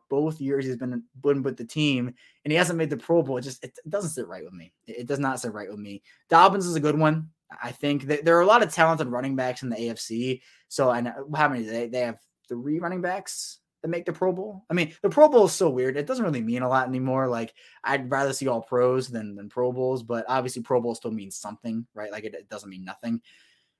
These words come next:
But I think Dobbins is a good choice when it comes to that as well. Also, I like the Marcus Williams pick. I think Marcus Williams has a really good shot to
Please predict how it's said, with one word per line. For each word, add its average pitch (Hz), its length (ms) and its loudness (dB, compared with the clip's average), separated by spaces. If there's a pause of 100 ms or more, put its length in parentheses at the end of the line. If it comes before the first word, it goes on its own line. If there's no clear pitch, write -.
But 156 100 4
I 156 80 8
think 190 180 0
Dobbins 160 400 8
is 143 240 -2
a 131 180 -4
good 120 220 -4
choice 135 540 -2
when 156 120 0
it 151 100 -8
comes 156 240 -2
to 160 80 -6
that 151 160 2
as 147 100 -2
well. 147 280 4
Also, 156 260 2
I 156 100 4
like 220 260 4
the - 60 -4
Marcus 160 320 0
Williams 117 320 -6
pick. 101 240 -10
I 120 40 -6
think 185 180 -6
Marcus 151 280 0
Williams 131 300 -4
has 117 120 -6
a 120 40 -6
really 120 160 -4
good 117 140 -6
shot 117 320 -4
to 117 260 -4